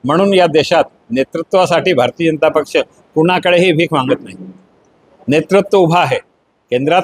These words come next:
नेतृत्व आहे, केंद्रात सेकंड लाईन आहे, केंद्रात थर्ड लाईन आहे, राज्यात नेतृत्व आहे, राज्यात सेकंड लाईन आहे, राज्यात थर्ड लाईन आहे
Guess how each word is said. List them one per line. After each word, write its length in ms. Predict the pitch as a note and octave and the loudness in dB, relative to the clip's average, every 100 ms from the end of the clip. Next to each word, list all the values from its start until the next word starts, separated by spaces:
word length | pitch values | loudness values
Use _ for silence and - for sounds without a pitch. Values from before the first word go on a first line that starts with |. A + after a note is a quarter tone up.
| F#3 | -2
नेतृत्व 460 | F#3+ - F#3+ F#3+ | -4 -2 -2 0
आहे, 260 | F3 F#3 F#3 | 0 2 0
केंद्रात 420 | - D3 D3 E3+ | -2 -6 0 0
सेकंड 380 | E3 C3 D#3+ F3+ | 0 -4 -4 0
लाईन 240 | F3+ F#3 | 0 0
आहे, 120 | F3+ F3+ | -2 -2
केंद्रात 400 | C#3+ C#3 E3 D#3+ - | -4 -2 -2 -2 -2
थर्ड 180 | C#3 D#3+ | 0 2
लाईन 240 | F3 F3+ | 0 0
आहे, 140 | F3 _ _ _ - | -4 _ _ _ -6
राज्यात 340 | C3 C3 F3 F3+ | -2 0 0 0
नेतृत्व 460 | F#3 F#3 F#3 G3 F#3 | -2 -2 -2 -2 0
आहे, 200 | F#3 F#3 | 2 2
राज्यात 400 | D3+ C#3+ F3+ - | 0 0 -2 -2
सेकंड 320 | C#3 E3+ F3+ | -4 -4 -2
लाईन 220 | F3+ F3+ | -2 0
आहे, 80 | F3+ | -2
राज्यात 340 | D3 C#3 E3 E3+ | -2 -2 -2 -4
थर्ड 280 | C3 D3 | -2 -2
लाईन 220 | D#3+ F3 F3 | 0 0 -2
आहे 200 | - | -8